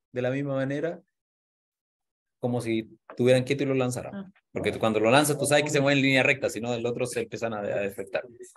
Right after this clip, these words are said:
Speaker 1: Pero ese es el caso como más académico de fuerza de Coriolis para entenderlo, pero en otros contextos mecánicos de, de engranajes y de máquinas, también es necesario conocer este tipo de fenómenos.
Speaker 2: Ujú.
Speaker 1: Por ejemplo, si estás pa-,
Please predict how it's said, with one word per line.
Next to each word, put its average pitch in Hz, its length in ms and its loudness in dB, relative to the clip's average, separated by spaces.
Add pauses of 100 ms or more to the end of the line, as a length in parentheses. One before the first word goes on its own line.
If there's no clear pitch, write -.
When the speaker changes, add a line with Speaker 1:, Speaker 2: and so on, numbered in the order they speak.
(220)
Speaker 1:
Pero 131 140 2
ese 143 140 8
es 170 60 8
el 165 80 0
caso 170 260 6
como 135 400 4
más 135 300 -2
académico 135 680 0
de 113 220 -2
fuerza 127 260 -2
de 120 60 -2
Coriolis 127 320 -2
para 117 100 -4
entenderlo, 113 400 -2
pero 90 300 -2 (1000)
en 104 160 0
otros - 200 2
contextos 185 640 0 (200)
mecánicos 151 680 -2
de, 131 280 -4
de 120 80 2
engranajes 127 640 -4
y 127 40 -4
de 120 160 0
máquinas, 190 420 -4 (120)
también 113 340 2
es 147 80 2
necesario 156 680 0 (120)
conocer 135 440 -2
este 139 200 -6
tipo 139 320 -4
de 135 380 -4
fenómenos. 131 500 -6
Speaker 2:
Ujú. 190 440 -20 (720)
Speaker 1:
Por 104 120 -4
ejemplo, 120 240 0
si 107 80 -4
estás 110 200 2
pa-, 110 280 0